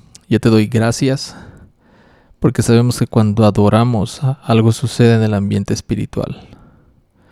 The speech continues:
Yo oro por aquellos, Dios, que están escuchando esto y dicen, "Yo ya voy a tirar la toalla, no es tiempo de tirar la toalla". Aquel señor que pecó ayer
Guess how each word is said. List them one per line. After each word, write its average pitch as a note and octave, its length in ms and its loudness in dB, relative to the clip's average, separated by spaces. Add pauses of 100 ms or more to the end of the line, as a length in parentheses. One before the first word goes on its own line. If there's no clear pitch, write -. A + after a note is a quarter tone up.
(500)
Yo C3 160 6
oro C#3 280 6
por B2+ 160 2
aquellos, A#2 500 2
Dios, A2 340 -2 (960)
que - 100 -8
están B2+ 180 0
escuchando A#2+ 480 0
esto A#2+ 220 2
y - 20 2
dicen, A#2 420 -2 (220)
"Yo A#2+ 240 2
ya A#2 220 2 (140)
voy A#2 160 4
a A#2 60 2
tirar A2+ 240 0
la A2 120 0
toalla, A2+ 340 0
no B2+ 160 4
es B2+ 100 2
tiempo A#2+ 300 -2
de G#2+ 60 0
tirar - 240 -4
la - 80 -10
toalla". - 500 -8 (3000)
Aquel C3+ 280 2
señor B2 360 2
que - 100 0
pecó - 360 0
ayer A#2 380 2